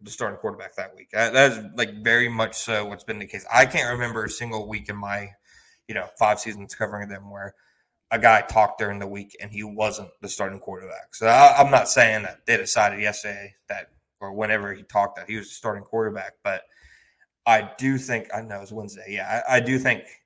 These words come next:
it matters that they went ahead and put him up there, you know, on the podium. At the very least, like, worst case scenario, it doesn't seem like this is, like, something that would, like, knock him out for, like, extended period of time. So even if he did,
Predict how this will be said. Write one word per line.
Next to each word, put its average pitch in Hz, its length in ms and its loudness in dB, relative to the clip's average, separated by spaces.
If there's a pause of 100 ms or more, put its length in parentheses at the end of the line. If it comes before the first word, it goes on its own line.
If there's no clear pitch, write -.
(120)
it 101 180 -10
matters 107 680 -4 (120)
that 104 140 -6
they 95 100 -10
went 104 180 -8
ahead 104 140 -2
and 104 100 -14
put 104 140 -8
him 104 100 -12
up 95 140 -16
there, 107 320 -6
you 107 80 -12
know, 98 180 -14
on 101 140 -8
the 98 80 -20
podium. 107 480 -12 (1000)
At 127 120 6
the 117 80 -2
very 151 280 8
least, 113 580 -2 (100)
like, 117 240 0
worst 147 320 2
case 175 200 4
scenario, 104 640 0 (840)
it 104 160 -4
doesn't 107 320 -4
seem 104 220 -10
like 101 160 -8
this 101 180 -10
is, 101 140 -14
like, 101 200 -10
something 101 360 -8
that 101 200 -6
would, 95 220 -12 (960)
like, 92 220 -2 (340)
knock 101 320 0
him 107 120 -4
out 95 200 -6
for, 110 100 -2
like, 90 140 -6
extended 98 600 -8
period 170 320 2
of 175 80 -8
time. 196 400 -4
So 107 260 0
even 131 260 -2
if 127 140 -2
he 120 80 -4
did, 104 420 -8